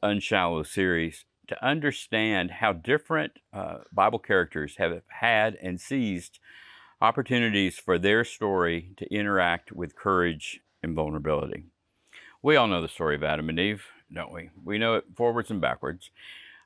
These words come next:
I'm gonna pick out just some snippets to kinda lay the groundwork for, uh, what was going on. If you have a Bible, flip with me, 'cause I'm gonna go through these pretty fast.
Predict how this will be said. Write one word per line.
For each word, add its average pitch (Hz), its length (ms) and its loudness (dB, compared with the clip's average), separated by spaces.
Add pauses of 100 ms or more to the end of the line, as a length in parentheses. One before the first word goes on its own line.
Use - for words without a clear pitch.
I'm 98 160 0
gonna 117 220 4
pick - 320 0
out 110 280 4
just 123 360 0
some 151 160 -2
snippets - 500 -4
to - 100 -12
kinda 180 280 0
lay 120 800 2 (460)
the 87 100 -4
groundwork 95 640 2 (360)
for, 104 540 6
uh, 95 280 6 (680)
what 101 180 2
was 92 160 0
going 90 300 6
on. 76 280 0 (680)
If 80 80 -8
you 107 100 6
have 127 100 4
a 113 40 0
Bible, 113 360 6
flip 131 320 2
with 120 120 6
me, 92 240 6
'cause - 240 -6
I'm 107 120 4
gonna 107 100 2
go 107 160 6
through 104 160 0
these 104 140 -2
pretty 101 240 0
fast. - 640 -2